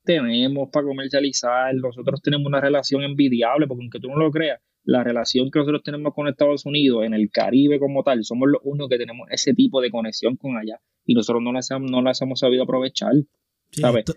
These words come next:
Speaker 2: <clears throat>
Speaker 1: Yo
Speaker 2: y estos zánganos con, con la queja de
Speaker 1: Ujú.
Speaker 2: la estadidad, la estadidad, la
Speaker 1: Tú sa-,
Speaker 2: independència.
Speaker 1: tú sabes,
Speaker 2: Ay.
Speaker 1: tú sabes que los hospitales de, generalmente los hospitales de Puerto Rico reciben los mismos fondos fe-,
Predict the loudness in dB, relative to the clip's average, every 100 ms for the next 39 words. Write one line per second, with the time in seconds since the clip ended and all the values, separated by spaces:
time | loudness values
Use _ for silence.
0 | -2 2 2 2 -2 -6 -4 -4 -4 -2
1 | -4 -4 -2 -2 -2 -4 -4 -4 -6 _
2 | _ -4 0 2 2 0 -2 -2 0 0
3 | -2 -6 -2 -2 0 0 0 4 4 4
4 | 0 0 0 2 2 2 0 -4 -6 _
5 | _ _ 0 2 4 2 0 -2 0 -2
6 | -4 -2 0 0 0 -2 -4 -10 -6 -2
7 | 0 -2 -4 -6 -2 -2 0 -2 0 -2
8 | 0 0 0 0 0 -2 0 2 0 0
9 | 0 2 4 2 0 -4 -4 -4 0 -2
10 | 2 0 0 -4 -2 -4